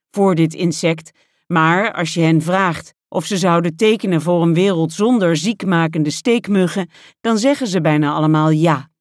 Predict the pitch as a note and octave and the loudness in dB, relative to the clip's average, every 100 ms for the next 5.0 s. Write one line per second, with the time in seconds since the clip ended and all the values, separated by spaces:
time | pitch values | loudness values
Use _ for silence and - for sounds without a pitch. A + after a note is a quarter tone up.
0 | _ _ _ _ _ A#3+ G3+ B3+ B3 G#3 | _ _ _ _ _ -4 0 2 2 2
1 | C4 C#4 B3 A3+ G#3+ G3 F#3 A#3 A#3+ A3+ | 2 2 2 0 -2 -2 0 0 -2 -2
2 | G#3+ F#3+ F#3+ F3+ D3 F3 E3+ D#3 - - | -2 -2 0 0 0 0 0 -2 -8 -10
3 | E3 F#3 D#3+ - G3 F#3 F3+ E3 D#3+ E3 | -4 -2 -2 -6 -4 -2 0 2 4 4
4 | E3+ D#3 D3+ E3 D#3+ - F3+ D#3 C#3+ - | 4 0 -4 -4 -4 -4 0 0 -4 -14